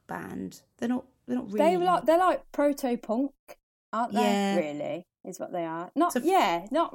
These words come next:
Speaker 2: that rock isn't what would come to mind.
Speaker 1: But, um, but that's what it says officially.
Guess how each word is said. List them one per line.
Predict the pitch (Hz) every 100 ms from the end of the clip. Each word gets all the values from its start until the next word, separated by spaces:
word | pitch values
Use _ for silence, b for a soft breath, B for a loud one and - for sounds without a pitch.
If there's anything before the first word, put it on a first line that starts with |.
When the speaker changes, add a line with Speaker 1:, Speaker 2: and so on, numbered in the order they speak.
| -
Speaker 2:
that | - 247 -
rock | 220 285 311 - -
isn't | 202 185 165 -
what | 160 160
would | 170 -
come | 170 165
to | 165
mind. | 160 151 156 165 - _ _ _
Speaker 1:
But, | 220 -
um, | 214 214 208
but | 233
that's | 277 262
what | 254
it | 226
says | - 226 208
officially. | 196 214 - 202 202 233